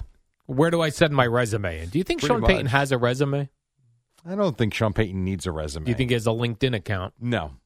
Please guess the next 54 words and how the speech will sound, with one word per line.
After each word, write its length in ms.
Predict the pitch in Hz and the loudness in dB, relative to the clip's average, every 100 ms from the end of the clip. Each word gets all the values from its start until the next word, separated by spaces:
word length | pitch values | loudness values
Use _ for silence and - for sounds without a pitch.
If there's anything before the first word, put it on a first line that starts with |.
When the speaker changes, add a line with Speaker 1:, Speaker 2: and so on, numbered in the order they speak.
| _ - | _ 0
Speaker 2:
Oh, 60 | |
well, 380 | 180 233 240 165 - _ _ _ _ _ - | 2 2 2 0 -4 _ _ _ _ _ -2
I 60 | |
shouldn't 280 | 143 190 175 | 0 0 2
say 180 | 151 117 | 2 2
that. 140 | 78 | 0
I 100 | 85 | 0
don't 120 | 160 202 | 0 2
know. 220 | 147 - - | 0 -4 2
Speaker 1:
Head 220 | 123 110 | 2 4
coach, 340 | 139 104 92 | 2 2 -2
New 140 | 120 110 | 0 2
Orleans 360 | 107 104 101 | 2 0 -2
Saints. 400 | - 101 71 - | 0 0 -2 -8
Speaker 2:
I 100 | 180 | -8
guess 200 | 240 - | -8 -6
it's 140 | 135 - | -6 -6
possible. 520 | - 139 143 135 208 | -2 0 0 0 0
Speaker 1:
Fifteen 360 | 214 190 123 | 2 2 2
Speaker 2:
Didn't, 20 | 202 | 2
um, 280 | 190 175 160 | 2 2 -2
Speaker 1:
years. 160 | 131 - _ _ _ _ | -8 -14 _ _ _ _
Speaker 2:
didn't 300 | 185 185 180 | -6 -2 -2
Nagy 440 | 123 120 131 175 | 0 0 0 -2
have 200 | 156 165 | -2 -2
a 60 | 165 | -2
LinkedIn 340 | 170 165 160 | -2 -4 -4
account? 380 | 156 - 170 170 - _ - | -6 -4 -4 -4 -8 _ -2
Speaker 1:
Matt 280 | 127 135 160 | 2 2 2
Nagy? 400 | 165 175 208 156 | 2 0 -4 -4
Speaker 2:
Yeah, 440 | 127 165 185 95 | -2 0 0 0
and 140 | 92 113 | 0 0
I 100 | 123 | -2
think 320 | - 151 135 | 0 -2 -2
it 140 | 147 | -6
said 360 | - - 143 135 | -6 -2 0 0
former 440 | - - 151 151 | -2 -2 0 0
N 120 | 135 139 | 0 0
F. 200 | 127 139 | -2 -2
Yes, 420 | 143 180 107 - | 0 0 -2 -6
I'm 180 | 127 170 | -4 -2
almost 360 | 202 202 - | -2 -4 -2
certain 260 | - 170 120 | -2 -2 -2
he 140 | 107 123 | -4 -2
did. 320 | 135 101 76 | -2 -2 -2
I'm 260 | 107 139 | 0 0
Speaker 1:
You 60 | 165 | 2
Speaker 2:
gonna 40 | 196 | 2
Speaker 1:
gotta 140 | 214 | 4
Speaker 2:
check 80 | 185 | 2
Speaker 1:
be 80 | 196 | 2
in 40 | |
Speaker 2:
that. 180 | 185 | 0
Speaker 1:
the, 20 | 151 | -2